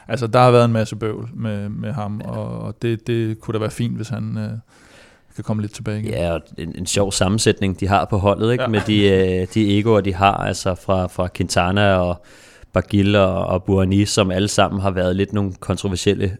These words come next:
Speaker 2: øh, figurer, i hvert fald i perioder på, på deres, øh, respektive hold. Så, øh, så det er egentlig meget sjov sammensætning, altså det er underholdende at, at se på. Øh, så det er ikke sådan, at jeg sidder og, og,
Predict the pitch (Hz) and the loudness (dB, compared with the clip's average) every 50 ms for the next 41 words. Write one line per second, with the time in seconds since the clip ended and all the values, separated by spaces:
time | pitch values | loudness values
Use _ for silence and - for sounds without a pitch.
0 | _ - 101 92 90 90 - - - - - 107 101 95 101 95 98 101 - - | _ -2 0 0 0 -2 -4 -6 -8 -4 -2 -2 -2 0 0 -2 -2 -2 -2 0
1 | 110 104 98 - - - - _ _ - 110 104 - 101 95 92 92 90 95 101 | 0 0 0 -4 -12 -20 -20 _ _ -6 -4 0 2 4 4 4 4 4 4 4
2 | 107 110 104 - - 107 95 87 - - 98 92 90 82 - 95 92 90 - - | 4 2 0 0 -2 -2 -2 -2 -2 -2 -2 -2 -2 -2 -2 -2 -2 -2 -4 -6
3 | - 95 92 87 87 87 87 90 87 - - 101 - - 107 90 90 87 95 92 | -4 -4 -4 -4 -4 -4 -6 -6 -6 -6 -8 -8 -6 -4 -4 -4 -2 -2 -2 -2
4 | - - - _ _ _ - _ _ _ - - - 98 90 87 82 82 87 - | -4 -8 -20 _ _ _ -20 _ _ _ -6 0 2 2 4 4 2 -2 -4 -6
5 | 85 - 92 95 98 107 120 135 117 104 101 110 - - - 110 110 104 - - | -6 -6 -2 -2 0 2 2 4 4 6 4 4 4 4 4 4 4 4 2 0
6 | 92 95 110 113 - 107 95 104 101 95 95 87 87 - 98 95 90 95 95 95 | 2 2 2 0 0 0 0 0 0 -2 -2 -4 -6 -4 -4 -4 -2 -2 -2 -2
7 | 92 92 98 107 123 113 107 98 92 95 95 95 92 92 92 92 92 - - 110 | 0 0 0 0 2 2 0 0 0 0 0 0 0 0 -2 -4 -2 0 -2 -2
8 | - - 110 98 90 - - - 98 92 90 90 90 92 - 98 90 85 - - | 0 0 -2 -2 -2 -2 -4 -2 -2 0 0 0 -2 -4 -2 -2 -2 -4 -4 -12
9 | - - - - 98 95 - 123 110 95 95 - 107 101 78 95 92 - - - | -20 -18 -8 -4 -2 0 2 4 4 4 4 2 2 0 2 2 0 0 -2 -2
10 | 92 92 87 - - - | -4 -4 -4 -4 -6 -8